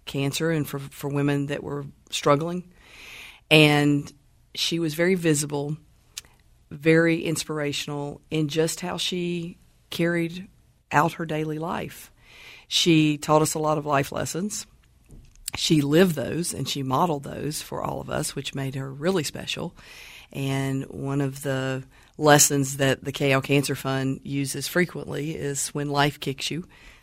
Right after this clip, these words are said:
let it kick you forward." She would also say, "We have little or no control over what happens to us in life, but we have one hundred percent control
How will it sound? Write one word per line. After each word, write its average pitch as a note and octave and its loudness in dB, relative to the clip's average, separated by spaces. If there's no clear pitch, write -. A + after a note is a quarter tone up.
let C#3 6
it C3+ 0
kick C#3 -4
you D#3 -6
forward." C#3 -8
She - 2
would D3 4
also C#3+ 4
say, C#3 4
"We D#3 6
have C#3+ 6
little D3 6
or C#3+ 2
no C#3 2
control C#3+ -2
over C#3+ -6
what C#3 -8
happens C#3+ -6
to - -8
us - -6
in C#3+ -8
life, - -10
but D3 4
we D3 0
have C#3+ -2
one D3 8
hundred D3 0
percent C#3+ -6
control C#3 -6